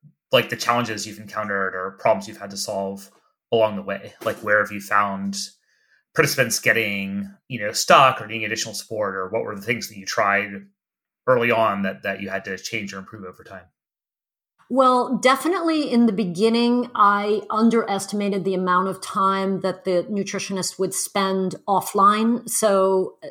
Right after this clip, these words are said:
Speaker 2: you know, in the beginning, they were communing through email. And I found, "Well, why, why are we s-, going onto another platform? Let's communicate via the diet app."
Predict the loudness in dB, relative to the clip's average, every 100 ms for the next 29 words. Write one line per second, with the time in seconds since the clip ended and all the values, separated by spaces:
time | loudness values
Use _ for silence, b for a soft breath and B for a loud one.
0 | -10 0 2 0 -2 0 2 2 4 4
1 | 4 0 0 0 0 -2 -2 -2 -2 0
2 | 0 2 2 2 -2 -8 _ _ b b
3 | b b b 2 2 2 2 4 4 2
4 | 6 6 6 4 6 8 6 4 2 -2
5 | -4 0 0 0 -4 -2 -2 -2 0 0
6 | 2 2 2 -2 -6 -6 -4 -2 -4 -4
7 | -4 0 0 2 0 4 4 4 2 2
8 | 2